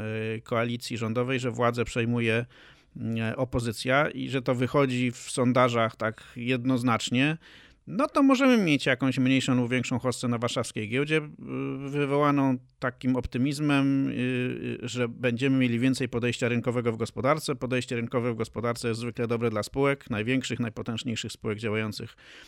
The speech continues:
w kraju. One mają szansę po prostu działać w lepszym otoczeniu i być może być lepiej zarządzane,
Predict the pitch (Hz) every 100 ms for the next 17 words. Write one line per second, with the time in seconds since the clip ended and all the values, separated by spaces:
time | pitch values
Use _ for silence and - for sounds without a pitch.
0 | - - - - 143 143 117 120 120 -
1 | - - - - 107 113 120 131 113 123
2 | 120 - 117 117 117 - 120 117 113 120
3 | 113 131 113 113 - 123 123 110 113 117
4 | 113 110 110 113 117 117 113 113 98 123